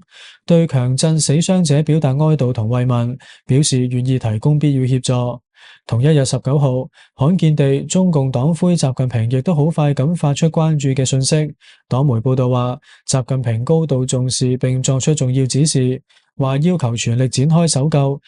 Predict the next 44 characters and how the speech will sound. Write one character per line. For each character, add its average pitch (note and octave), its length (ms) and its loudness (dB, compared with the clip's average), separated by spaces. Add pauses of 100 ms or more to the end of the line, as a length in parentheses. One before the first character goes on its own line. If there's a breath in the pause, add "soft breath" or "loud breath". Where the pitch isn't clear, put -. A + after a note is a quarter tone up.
(200 loud breath)
妥 C#3+ 180 2
善 D3 300 0
安 F3+ 180 2
置 D3 220 2
受 C3 240 0
災 E3 280 0
群 A2 200 -2
眾 C3 180 0
等。 C#3+ 340 0 (400 loud breath)
國 C#3+ 140 0
務 C3 140 0
院 C#3+ 160 2
總 D3+ 200 2
理 C#3+ 120 2
李 C3 200 2
強 A2+ 280 -2
作 C3+ 140 0
出 E3 120 -2
批 D#3+ 180 2
示， C3 380 0 (320 soft breath)
話 D3 220 2
要 F#3 240 0
求 A#2+ 240 -2
全 B2 180 -2
力 B2+ 60 2
組 C3 300 0
織 F#3 180 0
搶 C3+ 220 -2
險 D3 280 2
救 C#3+ 200 0
災 D#3+ 200 0
等， D3+ 320 -2 (440 loud breath)
話 C3+ 220 2
要 F3+ 220 2
求 A#2 200 -2
全 A#2 240 -2
力 C3 60 2
組 C3 300 0
織 E3+ 180 0
搶 C3 200 -2
險 D3+ 260 2
救 C#3 240 -2
援 G#2+ 100 -2
等。 D3+ 380 -2